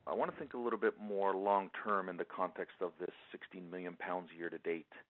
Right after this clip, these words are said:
uh, and its impact, uh, on the contract book, 'cause I've noticed that the purchase commitments, uh, off, that sit off balance sheet haven't really changed, sitting at around twenty million pounds.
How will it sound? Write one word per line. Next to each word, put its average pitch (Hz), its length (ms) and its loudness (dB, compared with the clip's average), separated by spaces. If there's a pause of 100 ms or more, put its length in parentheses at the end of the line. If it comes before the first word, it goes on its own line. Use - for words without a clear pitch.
(540)
uh, 87 200 0 (120)
and 90 120 -2
its 90 160 -4
impact, 90 480 -2 (120)
uh, 78 40 -4
on 82 320 0
the 82 80 -4
contract 92 600 -2
book, 82 140 -4 (100)
'cause 90 140 -2 (540)
I've 95 80 -6
noticed 147 260 0
that 139 140 2
the - 80 -2
purchase 123 420 0 (100)
commitments, 80 520 -6 (200)
uh, 85 380 2 (320)
off, 95 160 8 (160)
that 90 120 2 (100)
sit 98 80 4
off 92 140 10 (100)
balance 92 360 4
sheet - 180 -6
haven't 98 340 0
really 87 240 2
changed, 85 480 -6
sitting 95 180 -4
at 90 80 0
around 87 320 0
twenty 87 240 -4
million 85 300 -4
pounds. 82 380 -4